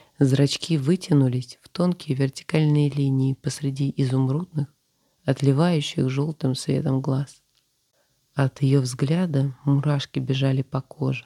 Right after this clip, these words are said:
Липкий страх перед великой силой Творца и Хранителя этого мира, слившегося с той, кого избрал, холодными щупальцами заползал в сердца простых людей.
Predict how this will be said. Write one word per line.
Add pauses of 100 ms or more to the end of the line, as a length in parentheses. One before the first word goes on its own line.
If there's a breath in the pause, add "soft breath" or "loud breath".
(1120 soft breath)
Липкий
страх (200)
перед
великой
силой
Творца
и
Хранителя
этого
мира, (720)
слившегося
с
той,
кого
избрал, (760)
холодными
щупальцами
заползал
в
сердца
простых
людей.